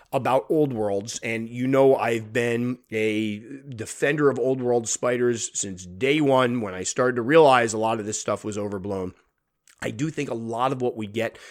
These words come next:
about old worlds w-, goes back to the times where we would take a spider, we would take a little plastic sterilite bin, we'd throw an inch or two of vermiculite on it,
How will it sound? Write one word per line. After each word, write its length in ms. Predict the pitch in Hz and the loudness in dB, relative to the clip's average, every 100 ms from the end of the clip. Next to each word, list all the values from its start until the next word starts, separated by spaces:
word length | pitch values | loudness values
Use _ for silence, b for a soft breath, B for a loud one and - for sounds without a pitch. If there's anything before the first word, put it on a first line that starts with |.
| B B B | B B B
about 360 | 113 117 123 127 | -6 -2 -2 0
old 160 | 113 | -2
worlds 320 | 101 95 - - | -2 -6 -8 -10
w-, 180 | 120 117 123 | -12 -12 -8
goes 260 | 117 131 120 | -4 -2 -2
back 240 | 123 123 | -2 -2
to 80 | 120 | -4
the 60 | 117 | -2
times 360 | 117 110 107 | -2 -2 -4
where 240 | 113 110 110 | -2 -2 -2
we 260 | 110 110 | -6 -6
would 160 | 101 98 | -6 -4
take 200 | 123 135 | -4 -2
a 60 | |
spider, 580 | 127 120 104 101 98 139 - | -4 -2 -2 -2 -6 -10 -10
we 140 | 101 | -6
would 160 | 95 95 | -6 -4
take 220 | 107 117 | -4 -4
a 40 | |
little 280 | 110 117 113 | -4 0 0
plastic 500 | - 98 107 - 113 | -2 -6 -6 -6 -6
sterilite 720 | - 113 117 120 107 123 139 | -4 -2 -2 -2 -6 -14 -6
bin, 360 | 107 98 98 85 | -4 -4 -6 -8
we'd 220 | 92 85 | -10 -10
throw 400 | - 107 113 117 | -4 0 2 0
an 100 | 110 | -2
inch 220 | 117 - | -6 -6
or 60 | 113 | -6
two 160 | 131 | -4
of 100 | 123 | -2
vermiculite 580 | 117 113 113 110 104 101 | -2 -4 -2 -2 -2 -2
on 120 | 98 | -4
it, 160 | 90 | -6